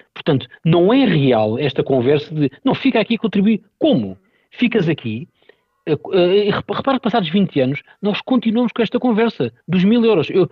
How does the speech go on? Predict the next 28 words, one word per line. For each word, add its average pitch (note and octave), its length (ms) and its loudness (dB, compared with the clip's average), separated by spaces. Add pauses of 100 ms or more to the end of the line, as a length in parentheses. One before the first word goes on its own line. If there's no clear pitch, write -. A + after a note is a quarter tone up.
o, F3+ 380 2
o F3 40 4
nosso, G#3 180 0
o F#3 60 -4
nosso G#3+ 180 -2
primeiro G3+ 280 2
tema B2 460 -2 (340)
sobre D3+ 240 0
a D3 40 2
habitação, C#3 640 -4 (220)
falámos E3+ 340 -2
no F3+ 60 -8
salário F3+ 360 -2
médio F3+ 180 -2
que - 60 -14
são F#3 80 -4
mil F3+ 140 -2
e F#3 60 -2
duzentos F3 260 -4
euros. D#3 240 -4 (220)
Pá, - 100 -4
era D#3 100 0
o - 20 0
meu F3+ 120 0
salário E3+ 300 -2
quando E3+ 200 -4
saí E3+ 100 -2
daqui. E3 280 -4